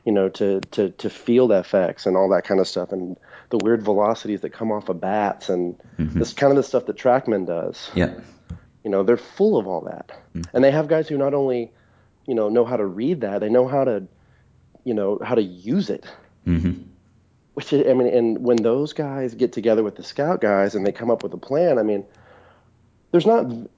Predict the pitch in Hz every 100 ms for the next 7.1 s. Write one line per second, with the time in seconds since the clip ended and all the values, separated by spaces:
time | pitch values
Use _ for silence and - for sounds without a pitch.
0 | - 160 117 131 135 147 139 120 113 117
1 | 104 98 104 95 92 107 131 - 90 87
2 | 107 98 95 92 101 - 87 - 110 90
3 | 85 82 - 120 95 - 104 - 143 175
4 | 113 92 87 90 - 170 139 101 101 98
5 | 98 - 87 85 110 147 139 - 139 139
6 | 117 - - 160 - 98 95 95 95 85
7 | -